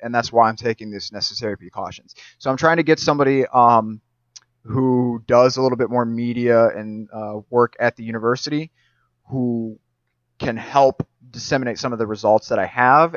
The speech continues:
and kinda, like, look at some of those trends, uh, and, you know, kind of getting away from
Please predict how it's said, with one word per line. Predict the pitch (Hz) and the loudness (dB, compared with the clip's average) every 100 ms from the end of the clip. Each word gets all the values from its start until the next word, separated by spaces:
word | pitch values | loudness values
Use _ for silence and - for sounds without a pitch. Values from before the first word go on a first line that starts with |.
| 113 | -8
and | 117 | -8
kinda, | - 120 | -4 0
like, | 110 107 | 0 0
look | 110 117 - | -2 -4 -2
at | - | -6
some | - 120 | -6 -4
of | |
those | 110 110 | -4 -4
trends, | - 131 123 135 147 143 - _ _ _ _ _ _ - | -6 -4 -2 -4 -10 -16 -18 _ _ _ _ _ _ -14
uh, | 110 95 - - _ _ | -10 -10 -12 -16 _ _
and, | 139 143 139 127 - _ _ _ - | -4 -4 -4 -10 -12 _ _ _ -8
you | 156 | -2
know, | 120 | 0
kind | 131 151 147 | 0 0 0
of | 127 120 _ 139 | 0 -6 _ _
getting | 135 160 156 151 147 | 2 6 6 4 2
away | 131 127 135 143 143 135 | 4 4 6 6 6 4
from | 117 - 123 113 110 107 | -2 2 4 4 2 -6